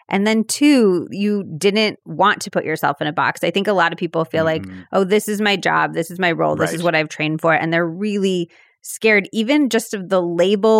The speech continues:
Speaker 1: or how it could
Speaker 2: Mm-hmm.
Speaker 1: go against what they've built for
Speaker 2: Right.
Speaker 1: themselves. And I really like that you haven't taken that path with your career at all.
Speaker 2: Right.
Speaker 1: I think that's incredibly powerful for people to hear.
Speaker 2: If you resign to it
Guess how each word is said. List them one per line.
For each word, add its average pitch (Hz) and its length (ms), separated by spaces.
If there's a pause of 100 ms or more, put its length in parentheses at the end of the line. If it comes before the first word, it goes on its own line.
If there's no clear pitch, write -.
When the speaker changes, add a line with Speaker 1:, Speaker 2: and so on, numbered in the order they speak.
Speaker 1:
or 180 120
how 180 260
it - 160
could 180 340
Speaker 2:
Mm-hmm. 175 280 (680)
Speaker 1:
go 214 220
against 190 500
what 190 140
they've 185 160
built 180 260
for - 80
Speaker 2:
Right. 196 80
Speaker 1:
themselves. 190 800 (100)
And 190 260
I 180 100
really 190 520
like 160 280
that 170 140
you 165 400
haven't 170 360
taken 170 320
that 147 160
path - 260
with 147 100
your 151 140
career 156 380
at 131 60
all. - 520
Speaker 2:
Right. 95 300 (120)
Speaker 1:
I 175 60
think 180 160
that's 170 220
incredibly 175 560
powerful 147 380
for - 140
people - 300
to - 80
hear. 151 300 (100)
Speaker 2:
If 101 180
you 139 160
resign 117 420
to 104 160
it 92 40